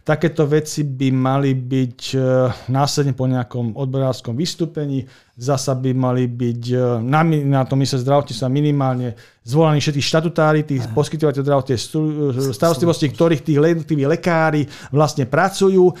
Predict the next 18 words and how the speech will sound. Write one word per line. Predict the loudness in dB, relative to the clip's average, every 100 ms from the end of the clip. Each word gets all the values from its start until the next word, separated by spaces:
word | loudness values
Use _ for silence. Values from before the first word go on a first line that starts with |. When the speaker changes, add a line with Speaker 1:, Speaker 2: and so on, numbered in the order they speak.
| -4
Speaker 1:
a | -2
tí | 2 0
by |
sa | 2 2
mali | 2 2
k | 2
veci | 0 0 -2
vyjadriť, | 0 2 2 2 0 -2 0
hej, | 0
či | -2
pociťujú | -2 -2 -2 -2 0 0
takýto | 0 -2 -2 0 -2
problém | -2 -2 0 2 0
prevádzkovo | 0 0 2 0 -4 -2
zabezpečiť | 0 2 0 -2 -4
tie | -2 0
zdravotné | 0 0
zariadenia, | 0 2 2 2 -2